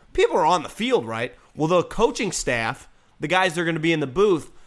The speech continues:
don't really go, like, with about ten minutes left, they gotta work their way up to the booth. So a lot of times there's a main elevator where media and just a bunch of, you know, even some of your suite holders are using. Well, they go, "Coach is coming through, coach is coming through."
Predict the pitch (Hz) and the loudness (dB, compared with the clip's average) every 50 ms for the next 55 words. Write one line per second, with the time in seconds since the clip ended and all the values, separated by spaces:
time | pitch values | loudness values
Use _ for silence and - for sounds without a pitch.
0 | - _ _ _ - 127 120 185 202 240 240 - 214 185 185 190 185 175 160 131 | -20 _ _ _ -16 -4 2 2 4 4 2 0 -2 0 2 2 4 2 2 2
1 | 131 165 170 170 165 156 147 135 - - 160 185 196 202 202 185 - - - 220 | 2 4 4 6 6 4 4 0 -2 -2 -2 -2 0 2 2 0 0 0 -4 -4
2 | 220 214 214 185 160 - 190 214 196 - - 175 208 226 247 202 151 139 143 160 | -4 -2 -4 -4 -6 -4 0 0 0 0 0 -2 2 2 2 2 2 0 -2 -2
3 | 175 165 - 165 156 147 139 147 151 151 147 143 143 135 - - - - - 147 | -4 -2 2 4 4 4 6 4 4 6 6 4 4 2 -2 -8 -18 -8 -6 -4
4 | 131 120 123 220 277 247 - - - _ - _ _ _ _ _ _ _ - - | -4 2 2 2 2 2 -2 -10 -16 _ -20 _ _ _ _ _ _ _ -6 0
5 | 160 165 156 170 180 202 208 202 160 180 180 180 180 170 165 139 131 160 160 139 | 2 4 4 6 6 4 4 2 0 0 0 2 2 2 0 0 0 -2 0 0
6 | 147 143 151 156 151 147 147 160 185 196 180 135 143 139 139 135 139 127 127 120 | 0 0 2 2 2 2 2 2 2 2 2 0 0 -2 0 -2 -2 -2 -4 -4
7 | 117 117 135 143 147 147 143 143 139 139 139 139 139 135 131 110 131 131 127 139 | -4 -4 -2 0 2 2 2 2 2 2 2 2 2 2 2 0 -2 -6 -6 -6
8 | 135 123 170 175 165 - 135 127 - 131 131 131 120 110 104 101 - - 143 139 | -2 0 0 0 0 -2 -8 -12 -8 -6 -4 -4 -4 -4 -4 -6 -8 -6 -6 -4
9 | 127 127 113 - - 135 127 123 107 104 - - 160 165 160 156 139 143 147 143 | -4 -6 -8 -6 -6 -6 -4 -6 -6 -8 -8 -2 0 2 2 4 4 4 4 4
10 | 143 139 135 135 131 127 123 - - - - - - - - - 151 151 160 202 | 2 2 0 -2 -2 -4 -6 -10 -14 -18 -20 -20 -20 -20 -4 -2 0 0 0 0
11 | 262 370 311 180 120 80 - - - 143 160 170 190 190 175 175 - - 330 392 | 2 2 2 0 0 -4 -10 -12 -6 -4 0 0 2 2 2 -2 2 4 4 4
12 | 381 - 440 262 311 330 349 349 320 - 330 339 339 302 - - - 381 392 392 | 4 4 -2 2 4 4 4 4 2 -2 0 0 0 0 2 4 4 4 4 4
13 | 453 440 - 330 330 339 349 320 - 285 294 285 285 285 269 | -2 -2 2 2 2 2 2 -4 -8 -4 -4 -2 -2 -2 -4